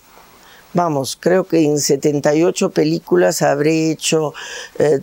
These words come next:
tres buenas y las demás fueron malas, ¿no? Pero fíjate que, eh, lo maravilloso de esta profesión es que tú entras, eh,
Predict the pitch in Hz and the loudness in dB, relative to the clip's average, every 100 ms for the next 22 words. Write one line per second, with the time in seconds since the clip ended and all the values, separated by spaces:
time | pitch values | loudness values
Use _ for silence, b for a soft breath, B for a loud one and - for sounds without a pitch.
0 | - 170 180 151 165 180 175 196 202 175 | -2 0 0 0 0 2 0 -2 -4 -2
1 | 147 151 135 151 160 175 156 156 160 165 | 2 2 2 0 0 -2 -2 0 2 2
2 | 202 180 135 - - 139 - - - - | 2 0 -2 -6 -6 -6 -6 -10 -20 -20
3 | B B B B B B B B - - | B B B B B B B B -20 -20
4 | - 214 220 214 - 262 247 269 - 247 | -4 0 0 -2 -2 -2 0 -2 -2 -2
5 | 247 - - - 202 190 185 180 156 - | -2 -6 -6 0 2 2 0 0 -2 -4
6 | _ - 92 92 92 92 90 87 - - | _ 0 2 4 4 4 2 0 -4 -14
7 | _ - _ - - 202 214 208 214 208 | _ -20 _ -20 -4 0 2 2 0 0
8 | 208 214 214 269 254 - 233 202 220 214 | 0 0 0 0 -2 -2 0 2 0 0
9 | 226 202 196 165 170 - 175 165 156 196 | -4 0 -2 0 -2 0 0 2 0 -4
10 | B B B B B - 220 214 - 226 | B B B B B -4 0 0 -2 -4
11 | - 240 254 254 247 240 240 247 233 - | -2 0 2 2 0 0 -2 -2 -4 -8
12 | - B B B B B - - - - | -12 B B B B B -20 -20 -20 -20
13 | - _ - - - 175 | -20 _ -20 -16 -4 -2